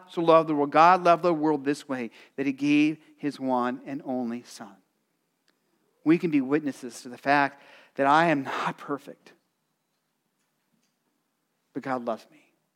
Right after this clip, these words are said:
and God forgives me. We can be witnesses not only to God's love for us in Jesus, but to the life that we have in God.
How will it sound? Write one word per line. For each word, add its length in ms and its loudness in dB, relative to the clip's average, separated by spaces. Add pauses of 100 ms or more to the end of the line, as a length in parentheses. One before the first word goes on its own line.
(100)
and 80 -8
God 220 -6
forgives 280 -12
me. 120 -20 (1400)
We 80 2
can 80 -4
be 80 2
witnesses 560 -6 (380)
not 100 4
only 140 0
to 40 0
God's 320 -4
love 360 6
for 100 0
us 140 -2
in 80 -4
Jesus, 400 -6
but 260 -6
to 120 -8
the 80 0
life 380 -2
that 120 -8
we 120 0
have 500 -4 (520)
in 140 -2
God. 420 -6